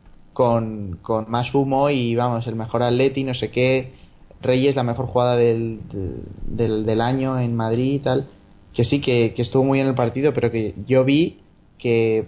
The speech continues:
tuvimos más ocasiones, pudimos haberles metido ocho, vale, pero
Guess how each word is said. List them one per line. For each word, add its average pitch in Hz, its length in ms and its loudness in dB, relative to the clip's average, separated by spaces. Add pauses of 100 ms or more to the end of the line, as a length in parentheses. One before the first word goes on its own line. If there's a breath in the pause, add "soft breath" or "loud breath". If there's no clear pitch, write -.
(120)
tuvimos 131 360 2 (100)
más 120 280 0
ocasiones, 143 360 -2
pudimos 131 380 0
haberles 131 260 2
metido 110 380 0
ocho, 123 260 0
vale, 117 240 2 (520 soft breath)
pero 113 500 2